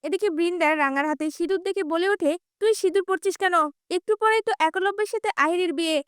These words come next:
আর তোর ডিভোর্স তো হয়নি বলে কি তুই সিঁদুর পরিয়ে কি বোঝাতে চাইছিস?" তখন রাঙা বৃন্দার কোনো কথার উত্তর না দিয়ে নিজের সিঁথিতে সিঁদুর পরে আর বলে ওঠে, "আজ সন্ধেবেলা দেখবি কি ধুমধাম করে বিয়েটা হয়।" এরপর রাঙা আবারও বৃন্দাকে দেখিয়ে দেখিয়ে নিজের সিঁথিতে সিঁদুর পরে।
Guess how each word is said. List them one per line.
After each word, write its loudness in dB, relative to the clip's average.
আর -6
তোর -4
ডিভোর্স 0
তো 0
হয়নি 2
বলে 0
কি -4
তুই -2
সিঁদুর -4
পরিয়ে 0
কি -4
বোঝাতে 0
চাইছিস?" 0
তখন 4
রাঙা 2
বৃন্দার -2
কোনো -4
কথার 2
উত্তর -6
না 2
দিয়ে -4
নিজের -4
সিঁথিতে -4
সিঁদুর -4
পরে 4
আর -4
বলে 0
ওঠে, 0
"আজ -2
সন্ধেবেলা 0
দেখবি -2
কি -8
ধুমধাম -4
করে -2
বিয়েটা 2
হয়।" 4
এরপর 0
রাঙা 2
আবারও 2
বৃন্দাকে -4
দেখিয়ে -4
দেখিয়ে -2
নিজের -4
সিঁথিতে -4
সিঁদুর -4
পরে। 2